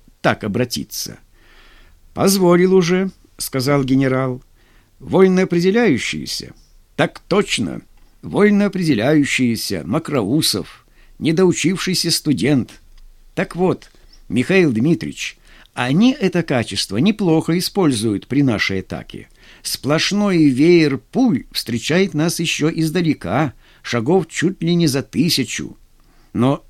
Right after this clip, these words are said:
Степан прав, целиться они не стремятся, поэтому веер этот идет как бы в одной плоскости, понимаете? И если, допустим, пригнуться,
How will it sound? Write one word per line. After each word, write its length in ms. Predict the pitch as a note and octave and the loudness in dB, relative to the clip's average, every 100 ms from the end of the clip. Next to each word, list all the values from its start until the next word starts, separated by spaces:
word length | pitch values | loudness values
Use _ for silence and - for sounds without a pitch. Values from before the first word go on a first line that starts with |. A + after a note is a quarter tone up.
| - | -12
Степан 540 | - G2 F#2+ A2 A#2+ | -8 -8 -4 -4 -4
прав, 540 | - A3+ G3 - - _ _ _ _ _ | -4 -2 -2 -4 -16 _ _ _ _ _
целиться 720 | - A3+ A#3+ E3+ - - A2 | -6 -2 0 0 -2 -4 -4
они 300 | G2+ F2+ E2+ | -2 -4 -2
не 100 | E3 | 0
стремятся, 920 | - - F#3 G#2+ F#2 F#2 - F2+ E2+ - - - _ | -2 0 0 0 -2 -6 -6 -6 -8 -12 -20 -20 _
поэтому 500 | - C3 C3 C3+ C#3 | -2 -2 0 0 0
веер 460 | C3+ E3 A#3+ F#3 B2+ | 0 0 2 2 0
этот 380 | - G#2+ F#2 F#2+ | -2 -4 -4 -4
идет 300 | C3+ F#3+ G3+ | -2 -2 -2
как 240 | F#3 F#3+ E3 | -2 -2 0
бы 240 | F3+ D#3 - - - | 0 0 -10 -20 -14
в 160 | F#2 | -2
одной 380 | F#3+ A3 G#3 C3 | 0 4 4 2
плоскости, 640 | - C#3+ G#2+ - C#2+ - | 0 -2 -2 -8 -12 -10
понимаете? 840 | C#2+ G#2+ D3+ A#3 E3+ F#2 - A#1+ - - - - | -4 0 2 2 2 -2 -8 -12 -14 -20 -20 -12
И 80 | - | 2
если, 480 | B2+ C#3 B3 A3+ G#3 | 4 6 2 2 -2
допустим, 800 | F3 F3+ G3 E3 G#2+ - F2+ C#2+ _ - | -2 -2 0 0 0 -4 -8 -8 _ 2
пригнуться, 880 | E3 G3 B3+ C#4 - - G2+ D#2 | 4 6 6 4 2 -2 -2 -6